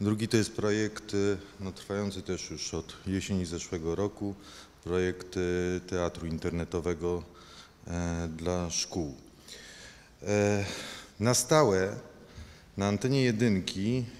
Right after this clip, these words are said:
jest kilka programów edukacyjnych, które są tworzone, e, współfinansowane, e, przez Ministerstwo Edukacji w ramach takiego programu rządowego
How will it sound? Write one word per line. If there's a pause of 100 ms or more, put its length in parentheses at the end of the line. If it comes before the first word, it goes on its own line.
jest
kilka
programów
edukacyjnych,
które
są
tworzone, (760)
e,
współfinansowane,
e, (600)
przez
Ministerstwo
Edukacji
w
ramach
takiego
programu
rządowego